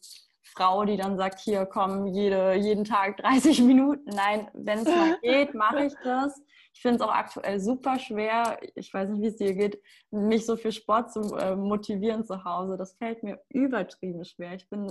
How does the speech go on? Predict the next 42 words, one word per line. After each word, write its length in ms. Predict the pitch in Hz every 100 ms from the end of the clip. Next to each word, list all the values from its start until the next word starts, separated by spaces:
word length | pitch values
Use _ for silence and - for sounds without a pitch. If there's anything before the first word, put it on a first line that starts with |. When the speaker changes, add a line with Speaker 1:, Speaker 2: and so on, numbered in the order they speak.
| -
Speaker 1:
sonst 400 | - 202 240 240 -
eigentlich 240 | 202 214
immer 180 | 202 196
sehr 160 | 196 202
fleißig, 400 | 202 202 196 196
wenn 140 | 185
das 180 | 185 -
Gym 200 | 214 202
offen 340 | 190 - 180
hat, 160 | 180 190
weil 100 | 180
das 160 | 185 190
ist 160 | 185
auch 140 | - 196
so 140 | 190
ein 80 | 185
Ausgleichsort, 1120 | 175 185 - - 190 175 175 - 175 175 180
den 100 | 180
ich 180 | 180 -
habe, 260 | 180 180
wo 60 | 180
ich 140 | 180
einfach 160 | 165 175
hingehe 400 | 202 208 185 180
und 60 | 175
dann 180 | 175 - _ _ _
trainiere 480 | - 233 226 220 208
ich 100 | 202
und 80 | 202
dann 120 | 196
bin 140 | 185 202
ich 100 | 196
wieder 220 | 196 190
zu 120 | 208
Hause 440 | 202 208 208 190 185
und 400 | - 185 185 - -
that's 260 | 208 190 190
it, 280 | - 220 214
so. 380 | 175 170 190 226 - - - - _ - -
Aber, 560 | 240 175 175 175 - -
ähm, 400 | 185 180 175 170
ja, 160 | 175